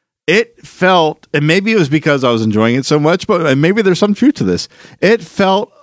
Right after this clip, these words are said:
like it was not just longer than any other house, but significantly longer than any other house in that tent.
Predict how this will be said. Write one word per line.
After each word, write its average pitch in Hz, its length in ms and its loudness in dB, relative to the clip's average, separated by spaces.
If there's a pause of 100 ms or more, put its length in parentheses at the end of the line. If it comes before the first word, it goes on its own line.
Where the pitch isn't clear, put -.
like 139 600 0 (1000)
it 135 180 -2
was 123 540 0
not 185 260 -2
just 147 300 -2
longer 123 420 -2
than 233 160 -4
any 226 180 0
other 220 160 2
house, 220 240 0
but 139 160 -4
significantly 123 1120 0
longer 95 380 0
than 90 220 -4
any 95 180 0
other 85 160 -2
house 87 260 -4
in 90 80 -4
that 85 220 -2
tent. 65 260 -8